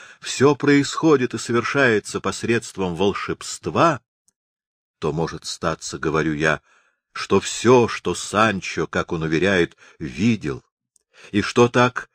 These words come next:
порочит мою честь, было лишь дьявольским наваждением.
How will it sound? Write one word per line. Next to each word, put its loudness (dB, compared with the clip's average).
порочит 4
мою -10
честь, -4
было 0
лишь -2
дьявольским -6
наваждением. -6